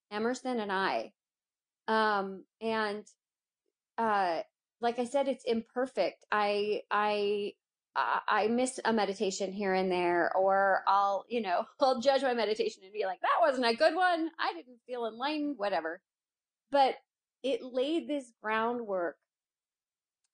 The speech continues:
for gratitude. And so, and for seeing, like, for just knowing that things are gonna be okay. It's gonna shake out in a way that is ultimately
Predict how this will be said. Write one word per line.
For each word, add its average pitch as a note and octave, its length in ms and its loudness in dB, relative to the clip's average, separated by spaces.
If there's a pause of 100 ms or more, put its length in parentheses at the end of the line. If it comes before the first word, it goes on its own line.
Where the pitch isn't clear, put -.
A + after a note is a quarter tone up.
(200)
for G#3 640 4 (200)
gratitude. A3 960 2 (360)
And A#3+ 200 0
so, A3 640 2 (840)
and B3 180 2
for A#3+ 200 0
seeing, C#4+ 520 -2
like, G#3+ 380 -2 (1400)
for D4 100 0
just E4+ 240 -2
knowing C4+ 360 0
that - 160 -4
things A3 240 -2
are G3 120 -2
gonna G3+ 300 -2 (300)
be G3+ 220 -2
okay. C3+ 500 -4
It's - 180 -4
gonna C4+ 280 0
shake A#3 320 0
out G#3+ 180 2
in G3+ 140 -2
a F#3+ 80 -2
way F3 520 0 (840)
that G#3+ 200 0
is G#3 200 -4 (120)
ultimately A#3+ 1000 -2